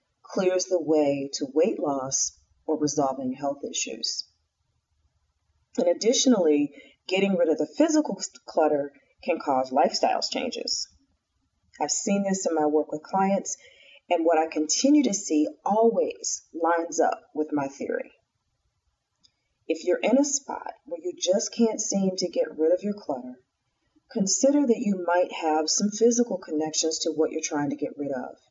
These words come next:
There might also be mental,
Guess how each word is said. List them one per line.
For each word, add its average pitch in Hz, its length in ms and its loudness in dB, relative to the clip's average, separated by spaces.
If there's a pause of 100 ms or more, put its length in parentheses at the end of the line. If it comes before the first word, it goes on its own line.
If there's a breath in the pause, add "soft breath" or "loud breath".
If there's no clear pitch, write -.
(1500)
There 160 140 2
might 151 160 4
also 196 420 4
be 165 220 0
mental, 156 600 2